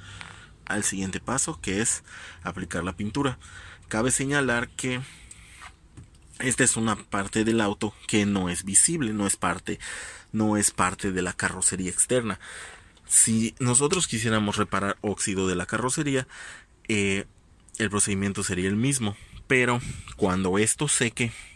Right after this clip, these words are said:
tendríamos que darle una muy buena lijada para obtener un acabado muy bonito, porque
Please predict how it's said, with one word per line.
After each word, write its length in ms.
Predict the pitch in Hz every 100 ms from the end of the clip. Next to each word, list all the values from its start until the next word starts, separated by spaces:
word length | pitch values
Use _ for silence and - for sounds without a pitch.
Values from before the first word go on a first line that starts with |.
| - -
tendríamos 600 | 107 101 107 104 95 95
que 120 | 110
darle 380 | 101 95 95 101 - - - -
una 340 | 110 107 101 95
muy 400 | 92 101 113 113
buena 400 | 101 101 101 107
lijada 560 | 123 - 127 110 113 - - - - - -
para 320 | 123 127 -
obtener 500 | 101 104 98 101 101 - -
un 220 | 104 101
acabado 440 | 92 90 92 92
muy 220 | 87 90
bonito, 420 | 92 98 87 - - - - - - - -
porque 400 | - 127 117 127